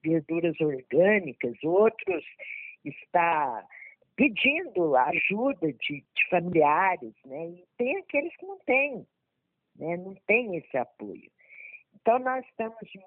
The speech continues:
muito preocupados, estamos tristes e realmente é, a palavra é angústia. Muita angústia. E outra, existem muitos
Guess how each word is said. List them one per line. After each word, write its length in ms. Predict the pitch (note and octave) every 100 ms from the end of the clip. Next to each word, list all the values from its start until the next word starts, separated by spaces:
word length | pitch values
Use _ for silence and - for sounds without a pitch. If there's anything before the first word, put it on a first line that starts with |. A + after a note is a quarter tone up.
| F#3+
muito 440 | A3 C4+ C4+ -
preocupados, 840 | - F3+ F3 _ - C3+ C#3+ C3+ _ _ _
estamos 340 | - D#3 E3+ D#3+ _ -
tristes 720 | F3+ G3 G3 - - F3 E3 - _ - - - _
e 540 | D#3 F#3 F3+ F3 F3 D3+
realmente 840 | G3 G3 F#3 E3 F3+ - - E3+ _ F#3+
é, 180 | G#3 G3+ - _ _ -
a 100 | E3+
palavra 560 | - E3 E3 E3 D#3+ E3
é 120 | E3
angústia. 760 | F#3+ F#3 D#3+ D3 - - - _ _ _ _ _ _ -
Muita 400 | F3+ A#3 A#3 G#3+
angústia. 480 | F#3 - A#3+ - - - - -
E 160 | G#3+ G#3+
outra, 520 | A3+ E4 - F3 A#2 _ _ _ -
existem 840 | F#3 - C4 C#4+ - C4 A3 F#3 _ _
muitos 760 | G3+ G#3+ C4 E4 D#4+ - F3+